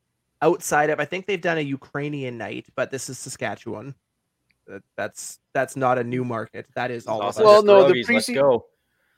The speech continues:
Speaker 3: the preseason game, they had, like, cultural, they actually brought in a bunch of cultures,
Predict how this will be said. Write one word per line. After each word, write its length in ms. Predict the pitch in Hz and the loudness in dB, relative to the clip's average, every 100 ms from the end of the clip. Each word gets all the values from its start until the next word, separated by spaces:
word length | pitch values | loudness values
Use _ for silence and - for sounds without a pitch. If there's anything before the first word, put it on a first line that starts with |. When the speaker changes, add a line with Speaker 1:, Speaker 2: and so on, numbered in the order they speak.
| - | -6
Speaker 3:
the 280 | 175 196 185 | 8 8 8
preseason 640 | - 247 226 233 214 175 | 4 -2 -2 -2 0 0
game, 380 | 151 160 160 147 | 2 2 2 2
they 460 | 151 147 143 131 135 | 0 0 -2 -6 -8
had, 360 | 147 135 135 | 0 4 4
like, 220 | 127 117 | 2 -4
cultural, 540 | - - 135 - - 127 | -6 0 0 0 -6 0
they 180 | 143 147 | 2 2
actually 260 | 147 - | 0 -4
brought 320 | 127 117 113 | -4 2 4
in 140 | 113 117 | 2 -2
a 40 | |
bunch 260 | 107 110 107 | -6 -8 -8
of 100 | 107 | -10
cultures, 840 | 104 107 - 123 123 113 - - | -6 -6 -6 -10 -10 -12 -16 -18